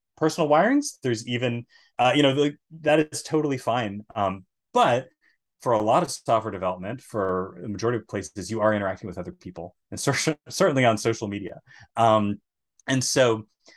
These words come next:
um, you know, so just wanting to be kind to other people is one aspect sort of driving this, um, that I think makes that better.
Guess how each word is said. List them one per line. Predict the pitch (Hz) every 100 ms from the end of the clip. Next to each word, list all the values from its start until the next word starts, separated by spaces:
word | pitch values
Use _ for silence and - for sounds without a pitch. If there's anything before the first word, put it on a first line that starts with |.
| _ _
um, | 131 110 117
you | 139
know, | 107 90 _ _ 123
so | 135
just | 143 196 101
wanting | 101 113 143 147
to | 151
be | 120
kind | 107 - 135 139
to | 117
other | 107
people | 104 135 - 92
is |
one | 110 110
aspect | 95 - 98 -
sort | - 107
of | 87
driving | 92 92 95 90
this, | 80 - - _
um, | 95 92 92
that | 92
I |
think | 90 101
makes | 101 92
that | 110 -
better. | - 90